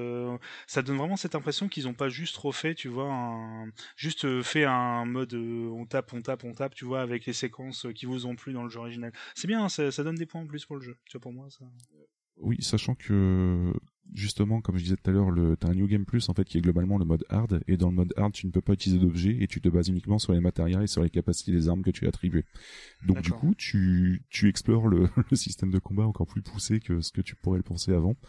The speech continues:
Speaker 2: Donc, euh, c'est, c'est vraiment très intéressant. C'est pas pour rien que je l'ai recommencé, d'ailleurs, quoi. Et dernier point, c'est la V F, en fait, qui, jusqu'à là, me faisait très, très, très peur, et que j'avais dit, «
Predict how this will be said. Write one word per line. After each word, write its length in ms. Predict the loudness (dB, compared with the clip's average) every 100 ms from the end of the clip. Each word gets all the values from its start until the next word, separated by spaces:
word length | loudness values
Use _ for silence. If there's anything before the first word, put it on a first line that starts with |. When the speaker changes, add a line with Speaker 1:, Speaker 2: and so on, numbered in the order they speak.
| -20 -20 -18 0
Speaker 2:
Donc, 200 | 0 2
euh, 80 | 0
c'est, 560 | 2 2 2 4 2
c'est 160 | 2 2
vraiment 160 | 2 2
très 160 | 4
intéressant. 460 | 2 2 0 0 -2
C'est 80 | -2
pas 60 |
pour 120 | 0
rien 120 | 2 2
que 40 |
je 40 | 0
l'ai 40 |
recommencé, 380 | 0 -2 0 -2
d'ailleurs, 240 | 0 0
quoi. 140 | -2 -8 -10 -20 -20 -20 -20 _
Et 160 | 2 4
dernier 280 | 4 2 2
point, 160 | 0
c'est 140 | 0 2
la 100 | 4
V 240 | 4 2
F, 100 | 2
en 60 | 0
fait, 200 | 0 -2
qui, 280 | -6 -4 -2
jusqu'à 320 | -4 0 0
là, 100 | 2
me 140 | 0
faisait 280 | 0 2 2
très, 380 | 0 -6 -4 -6 -6
très, 200 | -6 -6
très 180 | -2 0
peur, 300 | 2 0 -2
et 80 | -4
que 120 | -2
j'avais 260 | 0 0 0
dit, « 160 | -2